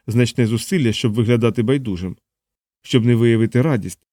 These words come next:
принаймні аж так очевидно не виявити. Його звільнили.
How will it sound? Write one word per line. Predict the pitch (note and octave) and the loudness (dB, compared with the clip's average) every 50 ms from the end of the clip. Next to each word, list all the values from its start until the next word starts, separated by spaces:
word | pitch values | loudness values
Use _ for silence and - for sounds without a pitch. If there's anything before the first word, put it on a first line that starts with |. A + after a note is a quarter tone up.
| _ _ _ | _ _ _
принаймні | - A#2+ A#2+ A#2 A#2+ A#2 A#2 A2+ A2+ - | -2 0 2 2 2 2 2 0 -2 0
аж | - A#2 A2+ | -2 -2 -2
так | - - A#2 G#2 | 0 -2 -4 -2
очевидно | - A2 - - B2+ A2 A#2+ A#2 G2+ G#2 | -2 -6 -2 -2 -2 0 0 -2 0 -2
не | G2 G#2 A2 | -2 -2 -2
виявити. | A2+ A2+ F2+ F2 D#2+ E2+ - - E2 - _ _ _ _ _ _ _ _ _ _ - | -4 -4 -4 -4 -8 -10 -14 -14 -18 -18 _ _ _ _ _ _ _ _ _ _ -2
Його | B2 B2 A#2+ D#3 A3+ | 2 2 4 4 2
звільнили. | A3 - D#3 A2+ G2+ F#2+ F#2+ F2+ F2+ F#2+ | 0 0 0 0 0 -2 -4 -6 -8 -10